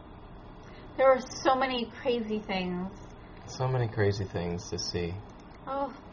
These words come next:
Speaker 1: Hash was shit in it.
Speaker 2: Oh, yeah, tha-, that stuck-up extracts, bro.
Speaker 1: So disappointing.
Speaker 2: Still using that vape, man.
Speaker 1: Yep.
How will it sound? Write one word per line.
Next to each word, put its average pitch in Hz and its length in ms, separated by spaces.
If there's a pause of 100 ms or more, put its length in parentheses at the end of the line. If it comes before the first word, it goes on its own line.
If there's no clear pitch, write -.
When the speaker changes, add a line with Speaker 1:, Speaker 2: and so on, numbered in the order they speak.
(200)
Speaker 1:
Hash 262 300 (100)
was 220 80 (260)
shit 240 220
in 226 120
it. - 180 (200)
Speaker 2:
Oh, 110 220
yeah, 107 320
tha-, 98 260
that 107 140
stuck-up - 460
extracts, 104 500
bro. 98 280 (840)
Speaker 1:
So 233 160
disappointing. 214 680 (2000)
Speaker 2:
Still 143 260
using 147 320
that 120 200
vape, 123 280
man. 90 240 (880)
Speaker 1:
Yep. 226 180